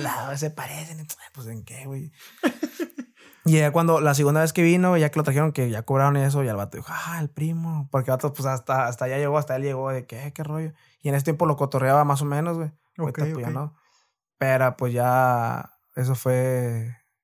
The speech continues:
Speaker 1: esa anecdotilla que, que traje al Davo, güey, que,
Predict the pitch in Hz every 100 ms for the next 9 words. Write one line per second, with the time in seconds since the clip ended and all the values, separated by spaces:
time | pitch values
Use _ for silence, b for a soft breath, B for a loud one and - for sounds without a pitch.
0 | _ _ _ - 135 131 131 123 107 110
1 | 123 117 - - 110 113 120 117 123 131
2 | 131 127 - 101 92 87